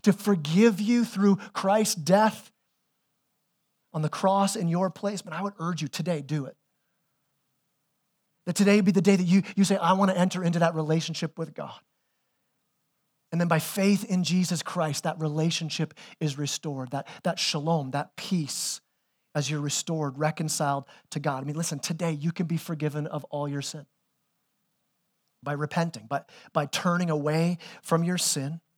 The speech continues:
by putting your hope, your worship, your, everything you put your life on, you, you, that you put it on other things, and you turn and go, "I'm putting this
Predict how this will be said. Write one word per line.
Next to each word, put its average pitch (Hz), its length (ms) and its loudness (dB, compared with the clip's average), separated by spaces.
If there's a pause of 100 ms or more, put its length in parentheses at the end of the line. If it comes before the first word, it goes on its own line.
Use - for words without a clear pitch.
(1400)
by 151 100 0
putting 180 380 2
your 180 160 4
hope, 170 460 0 (180)
your 165 280 4
worship, 170 600 0 (220)
your, 175 140 -2 (200)
everything 190 460 4
you 180 140 4
put 202 200 0
your 180 140 2
life 185 300 6
on, 160 160 2
you, 170 100 4 (180)
you, 185 120 -4 (120)
that 196 80 2
you 180 120 6
put - 180 2
it 185 80 4
on 175 140 4
other 185 240 4
things, 185 260 2
and 165 80 2
you 175 80 4
turn 190 260 0
and 185 60 2
go, 170 80 2
"I'm 165 160 2
putting 202 320 0
this 175 320 0